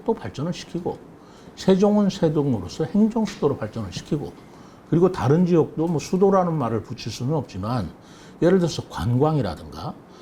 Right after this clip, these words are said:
또는 어떤 산업이라든가 이런 것들을 수도에 준하게 발전하는 그것이 진정한 균형 발전이라고 저는 생각하고 있습니다. 도식적인 사고방식에서 좀 벗어나자.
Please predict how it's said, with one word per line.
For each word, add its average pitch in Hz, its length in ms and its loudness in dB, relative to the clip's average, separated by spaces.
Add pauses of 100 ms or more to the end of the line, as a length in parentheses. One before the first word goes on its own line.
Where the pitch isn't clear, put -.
(200)
또는 135 480 6
어떤 127 200 -2
산업이라든가 170 920 0 (400)
이런 185 180 6
것들을 185 460 4
수도에 185 520 4
준하게 117 440 -2
발전하는 107 540 -4 (120)
그것이 208 460 2
진정한 120 440 0
균형 123 280 -2
발전이라고 90 500 -6
저는 98 180 -10
생각하고 104 440 -8
있습니다. 101 360 -14 (520)
도식적인 208 720 2
사고방식에서 165 760 -2
좀 127 200 -2
벗어나자. 95 720 -4